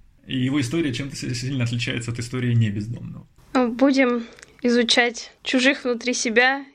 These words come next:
Speaker 2: и думать о категории
Speaker 1: Да.
Speaker 2: менталитет. Привет
Speaker 1: Да.
Speaker 2: Ридли Скотту и Екатерине Шульман, если они услышат этот подкаст. Вот так,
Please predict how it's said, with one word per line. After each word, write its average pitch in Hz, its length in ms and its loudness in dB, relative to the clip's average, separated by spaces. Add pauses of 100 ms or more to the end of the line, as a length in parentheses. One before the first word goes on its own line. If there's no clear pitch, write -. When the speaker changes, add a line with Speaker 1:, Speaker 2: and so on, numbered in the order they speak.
(120)
Speaker 2:
и 226 80 -8
думать 226 440 -4
о 208 220 0 (120)
категории 240 560 4
Speaker 1:
Да. 247 60 -2
Speaker 2:
менталитет. 226 800 -4 (520)
Привет 220 500 2 (100)
Speaker 1:
Да. 165 300 -2
Speaker 2:
Ридли 240 280 2
Скотту 262 520 0
и 220 280 0
Екатерине 220 440 -2
Шульман, 202 460 2 (120)
если 202 280 -4
они 196 200 -2
услышат - 400 -2
этот - 240 -4
подкаст. - 680 0 (1000)
Вот - 100 0
так, - 180 0